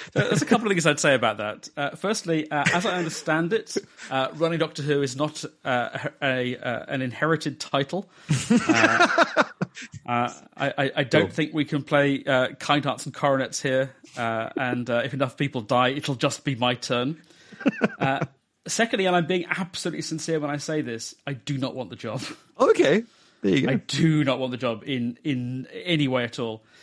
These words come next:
Speaker 2: Okay.
Speaker 1: Uh, it is, I mean, on, on a couple of, firstly, there are people I would, uh, I would shove ahead of me in the line.
Speaker 2: Sure.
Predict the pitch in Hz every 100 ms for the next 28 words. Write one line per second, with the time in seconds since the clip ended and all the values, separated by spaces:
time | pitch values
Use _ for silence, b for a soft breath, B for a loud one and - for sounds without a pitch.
0 | B B 107 120 120 123 - _ _ -
1 | 151 151 135 - - _ _ _ _ 180
2 | - _ _ 605 - _ _ _ - 160
3 | 160 156 - _ b b b b b b
4 | _ 170 170 185 175 208 - 139 147 -
5 | - 240 233 160 147 143 180 160 147 143
6 | 143 123 - 139 139 123 - 110 151 143
7 | - - - 165 127 151 147 131 120 123
8 | 113 107 104 - _ _ _ _ - -
9 | 87